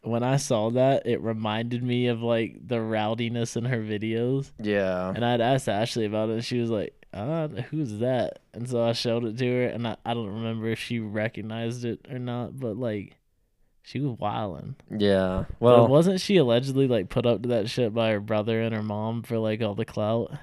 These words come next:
Speaker 2: who knows, dude? People, people do weird shit for fame nowadays.
Speaker 1: Right? Wait, who did some weird shit? Oh, dude, Doja Cat's tweaking out.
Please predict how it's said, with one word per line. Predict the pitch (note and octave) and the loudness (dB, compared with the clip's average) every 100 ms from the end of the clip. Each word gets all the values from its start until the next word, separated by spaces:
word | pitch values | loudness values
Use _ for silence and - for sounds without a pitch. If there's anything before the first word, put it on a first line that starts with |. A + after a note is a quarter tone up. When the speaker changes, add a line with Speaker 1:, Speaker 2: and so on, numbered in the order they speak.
| - | 4
Speaker 2:
who | D#3 D3+ | 8 10
knows, | G#2 G2 G2 G2 | 8 6 4 0
dude? | G#2 G#2 G#2 - | 0 0 0 -2
People, | B2+ - C3+ G#2 - _ _ _ - - | -4 -2 -2 -4 -8 _ _ _ -20 -8
people | C#3 C3+ G#2 | -6 -6 -4
do | G#2 | -4
weird | G2 G2+ G2 E2+ | -2 -4 -6 -6
shit | - G2+ - | -4 -4 -4
for | - | -8
fame | - - G2+ G2+ G#2 G2+ _ | -6 -2 -2 -2 -4 -8 _
nowadays. | - G#2 G#2 G#2 G#2 G#2 - D3+ | -4 -2 0 0 0 -2 -8 -8
Speaker 1:
Right? | - A#2 A#2+ - | -2 0 0 -2
Wait, | A#2+ A2+ D2+ - - | -2 0 -2 -8 -8
who | B2+ C3 C#3+ D3+ D3+ | -4 0 0 0 -2
did | B2+ A#2+ B2+ A#2 | -4 -4 -4 -4
some | - A#2+ G#2+ - | -10 -12 -10 -10
weird | G#2+ A2+ A2+ A2+ | -8 -8 -8 -10
shit? | - A#2+ A2+ - - - - - C#3 | -10 -10 -10 -10 -14 -14 -16 -4 2
Oh, | F3+ F3 B2+ | 4 6 4
dude, | G#2+ A2+ G2+ | 2 -2 0
Doja | A2+ D#3+ D#3+ A#2+ | 2 4 2 2
Cat's | C3+ A2+ F#2 | 2 2 0
tweaking | - C3 A2 G#2+ G2+ | -2 -2 -2 -2 -4
out. | G#2 G2 | -4 -4